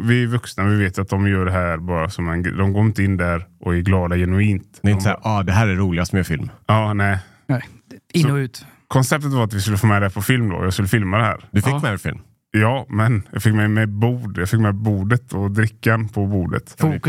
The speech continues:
Speaker 2: är pinsamt.
Speaker 3: låg på flaskan.
Speaker 1: Fok-, <laughs> för när han kom, Chris Pine, så jag vände mig om. Jag hade kameran, för det är en ganska stor kamera.
Speaker 3: Mm.
Speaker 1: Då suckade han.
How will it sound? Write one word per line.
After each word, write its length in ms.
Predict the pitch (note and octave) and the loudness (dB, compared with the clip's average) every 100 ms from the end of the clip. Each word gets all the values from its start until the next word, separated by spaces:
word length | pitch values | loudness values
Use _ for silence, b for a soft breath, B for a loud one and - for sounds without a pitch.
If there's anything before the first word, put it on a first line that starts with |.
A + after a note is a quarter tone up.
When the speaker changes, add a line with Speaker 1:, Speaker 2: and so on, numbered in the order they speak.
| D3 | -2
Speaker 2:
är 100 | E3 | 0
pinsamt. 20 | |
Speaker 3:
låg 220 | D#3+ B2+ | -2 -2
på 160 | G#2+ C3 | -2 -4
flaskan. 520 | A#2 D3 - - C#3 | -2 -6 -4 -6 -4
Speaker 1:
Fok-, 280 | C#3 C3+ B2+ - - - - G#2 - - | 0 2 2 0 -2 -4 -2 -2 -4 -20
<laughs> 640 | - - _ - - - | -20 -20 _ -18 -18 -20
för 120 | _ B2 | _ 2
när 80 | |
han 160 | B2 C#3 | 4 2
kom, 340 | B2 D#3 D3+ | 0 -2 -2
Chris 200 | B2 A2 | -2 -4
Pine, 340 | - A2+ C#3 A2+ | 0 0 0 -2
så 120 | G#2+ | -2
jag 80 | G#2 | 0
vände 300 | B2 G#2+ G#2 | 0 0 0
mig 100 | C#3 | -2
om. 120 | G2 | 0
Jag 80 | G2 | 0
hade 140 | G#2+ | 0
kameran, 440 | G2+ A2+ F#2 F#2 F#2+ | 0 -2 -2 -2 -2
för 120 | G#2 | 0
det 40 | |
är 40 | A2+ | 0
en 40 | |
ganska 200 | D3 C#3+ | 0 -4
stor 240 | G2+ A2 F#2+ | -6 -4 -4
kamera. 380 | F2+ E2+ G2+ A2+ - _ | -4 0 0 -2 -6 _
Speaker 3:
Mm. 220 | C3+ B2+ B2+ _ _ _ | 0 0 -2 _ _ _
Speaker 1:
Då 80 | G#2 | 0
suckade 480 | - - - A2+ D3 | 2 -2 0 0 0
han. 160 | A#2 | -2